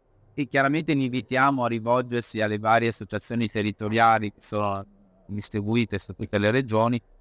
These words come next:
per avere delle informazioni in merito a quelli che sono innanzitutto gli adempimenti normativi, perché chi si accinge a fare questo passo è giusto che conosca esattamente quelli che sono gli aspetti normativi per poter fare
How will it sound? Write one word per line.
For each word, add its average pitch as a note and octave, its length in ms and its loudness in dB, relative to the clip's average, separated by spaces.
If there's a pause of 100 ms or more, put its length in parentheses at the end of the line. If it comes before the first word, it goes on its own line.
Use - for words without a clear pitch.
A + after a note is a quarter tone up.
per A2+ 120 0
avere B2 240 2
delle A2+ 160 0
informazioni A2+ 720 0
in A2 60 -2
merito A2 320 0
a G#2 40 -2
quelli G#2+ 240 0
che G#2+ 140 -4
sono G#2+ 640 0
innanzitutto G#2 580 -4
gli D3 60 0
adempimenti A2 480 -2
normativi, G#2 680 -4
perché - 320 -16 (120)
chi A2+ 100 -2
si G#2+ 280 -2 (220)
accinge B2 400 0
a A2+ 40 6
fare A2+ 280 0
questo G#2+ 240 -8
passo A#2 320 0
è G#2+ 40 -2
giusto G#2+ 300 -6
che G#2 160 -2
conosca A#2 560 0 (320)
esattamente A2+ 720 -2
quelli G#2+ 240 0
che G#2 140 -4
sono G#2+ 520 0
gli G2+ 80 -2
aspetti G#2 380 -2
normativi G#2 640 -2 (180)
per A2 100 -6
poter G#2+ 280 0
fare A2+ 420 0